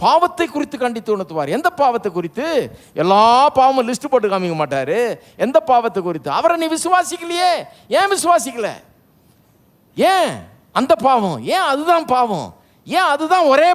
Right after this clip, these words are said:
பாவம்? ஏன் அந்த ஒரே பாவத்துக்கு தான் கணக்கு கொடுக்கணும் மனுஷன்? கர்த்தர்ட்ட போய் நிக்கும்போது எல்லா பாவத்துக்கும் கணக்கு கொடுக்கணும், இந்த ஒரே பாவத்துக்கு தான் அவன் கணக்கு கொடுக்கணும். ஏன்னா மற்ற எல்லா பாவத்தையும் அவர் பரிகரித்து விட்டார். இந்த ஒரு பாவத்துக்காக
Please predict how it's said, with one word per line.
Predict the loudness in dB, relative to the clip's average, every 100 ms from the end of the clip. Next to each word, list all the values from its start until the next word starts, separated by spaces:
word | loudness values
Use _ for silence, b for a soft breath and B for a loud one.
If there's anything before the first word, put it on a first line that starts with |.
| 2
பாவம்? | 0 2 0 -4 -12 b b
ஏன் | -2 0
அந்த | 0 -2 0
ஒரே | 2 2 2 0
பாவத்துக்கு | 0 0 -2 -6 -2
தான் | -2
கணக்கு | 0 -4 -4
கொடுக்கணும் | -4 -4 -4
மனுஷன்? | -4 -8 -8 -4
கர்த்தர்ட்ட | -4 -2 -4 0
போய் | -2 -2
நிக்கும்போது | -6 0 0 2 -2 B B
எல்லா | 0 2 2 2
பாவத்துக்கும் | 2 0 -6 -6
கணக்கு | -4 -6
கொடுக்கணும், | -6 -6 -2
இந்த | 0 2
ஒரே | 2 2
பாவத்துக்கு | 0 -2 -4 -4
தான் | -2
அவன் | -2 -6
கணக்கு | -6 -6
கொடுக்கணும். | -6 -6 -8 b b b b _ _ _
ஏன்னா | -4 -2 -2 -2 -2 -8 -14 -20 _ _ _ _
மற்ற | -12 -8
எல்லா | -4 -4 -2
பாவத்தையும் | -4 -2 -6
அவர் | -6 -6
பரிகரித்து | -6 -4 -6 -8
விட்டார். | -12 -10 -10 -10
இந்த | -10 -6 -6
ஒரு | -4 -6
பாவத்துக்காக | -4 -4 -4 -10 -10